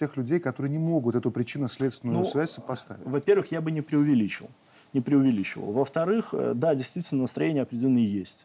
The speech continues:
Speaker 2: Есть, э, внутренняя, так сказать, фронта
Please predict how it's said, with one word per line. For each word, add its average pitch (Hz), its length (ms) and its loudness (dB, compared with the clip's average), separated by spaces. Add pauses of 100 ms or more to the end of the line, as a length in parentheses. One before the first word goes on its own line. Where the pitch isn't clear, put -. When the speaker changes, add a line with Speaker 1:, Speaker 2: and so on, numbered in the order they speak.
(120)
Speaker 2:
Есть, 156 420 0
э, 113 300 -2
внутренняя, 127 460 -4
так - 160 -12
сказать, 123 220 -4
фронта 160 540 -2